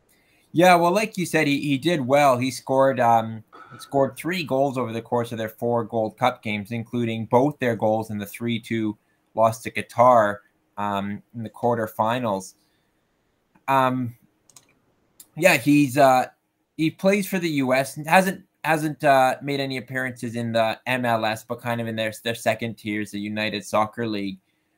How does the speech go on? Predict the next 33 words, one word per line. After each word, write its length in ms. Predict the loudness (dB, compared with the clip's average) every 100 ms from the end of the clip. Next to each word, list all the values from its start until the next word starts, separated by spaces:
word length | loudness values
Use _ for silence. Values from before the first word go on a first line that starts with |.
| _ _ -6
Um, 200 | -2 -2
he's 120 | -2
twenty-nine 580 | 0 2 2 2 2 0
years 260 | 0 0 0
old, 320 | 0 -2 -6 -18 -20 _
um, 360 | -4 -4 -4 -6
only 220 | -4 -2
been 180 | -2 -2
involved 340 | 2 4 4
with 100 | 0
the 80 | -10
team 320 | -12 -8 -8
for 80 | -4
the 100 | 0
last 340 | 2 2 -2 -8
three 220 | -4 -2
years, 540 | -2 -2 -2 -6 -10 _ _ _ _
um, 180 | -4 -4
so 120 | -4
only 260 | -6 -6 -8
ten 300 | -8 -8 -8
caps. 520 | 0 2 2 -2 -18 _ _ _ _
Um, 280 | -2 0 0
two 280 | 0 2 2
goals 300 | 4 2 0
coming 320 | -4 -6 -4
into 240 | -6 -6 -8
the 80 |
tournament, 520 | -8 -4 -4 -4 -6 -2
added 340 | 0 0 -2
three 240 | -6 -6 -2
goals, 540 | 0 2 2 -2 -8 _ _ _ _ -2
um, 540 | 0 0 -2 -6